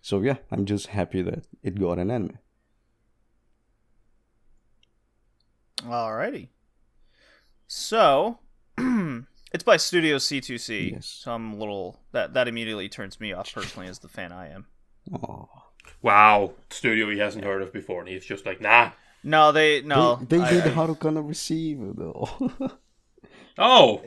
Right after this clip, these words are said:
Speaker 3: wow, no, they're fantastic then. They're like ten out of ten.
Speaker 2: Uh, yeah, uh, ten out of ten. All right. So my, my first, uh, anime I'm going to outlook on is called Ro-, Robi Hachi. It's by Studio Comet,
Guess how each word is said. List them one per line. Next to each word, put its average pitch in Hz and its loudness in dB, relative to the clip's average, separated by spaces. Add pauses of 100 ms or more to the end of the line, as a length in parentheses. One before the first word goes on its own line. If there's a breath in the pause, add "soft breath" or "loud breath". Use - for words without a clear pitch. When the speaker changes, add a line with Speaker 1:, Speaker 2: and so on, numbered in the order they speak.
Speaker 3:
wow, 139 8
no, 127 4
they're 139 0
fantastic 117 -2
then. 98 -12
They're 123 -6
like 107 -10
ten 110 -6
out 120 -8
of 120 -12
ten. 139 -4
Speaker 2:
Uh, 147 -8 (380)
yeah, 254 0
uh, 160 -14
ten 156 -14
out 143 -10
of 135 -16
ten. 139 -16
All 180 4
right. 127 4 (520 loud breath)
So - -10
my, 180 6
my 175 4
first, 170 0
uh, 151 4
anime 120 2 (600)
I'm 165 -2
going 107 -8
to 95 -14
outlook 123 -8
on 202 -4
is 165 -8
called 196 0
Ro-, 170 -4
Robi 202 -2
Hachi. 143 -6 (2000 soft breath)
It's - -14
by 147 2
Studio 208 0
Comet, - -2